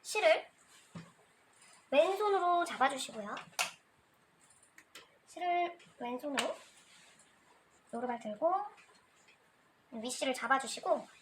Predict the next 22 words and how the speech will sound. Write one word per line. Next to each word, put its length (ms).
그 80
다음에 180
여기 280
옆에 180
있는 180
풀리, 520
풀리 200
바퀴를 320
한 80
바퀴 400
천장에서 400
내 100
가슴 220
앞쪽으로 320
돌리시면 760
이런 180
식으로 440
여기 140
보이시죠? 320
지금 240
윗실이 380
돌아가면서 680